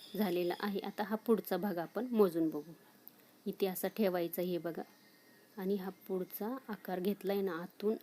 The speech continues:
अर्धा इंचानी, तिथून आपल्याला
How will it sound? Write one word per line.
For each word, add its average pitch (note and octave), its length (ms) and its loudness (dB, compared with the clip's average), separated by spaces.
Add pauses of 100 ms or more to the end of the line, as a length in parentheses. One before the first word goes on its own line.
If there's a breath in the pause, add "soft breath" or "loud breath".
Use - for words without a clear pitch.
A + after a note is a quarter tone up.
अर्धा G3 280 -2
इंचानी, F3 500 0 (460 loud breath)
तिथून A#3 360 2
आपल्याला F3 440 -2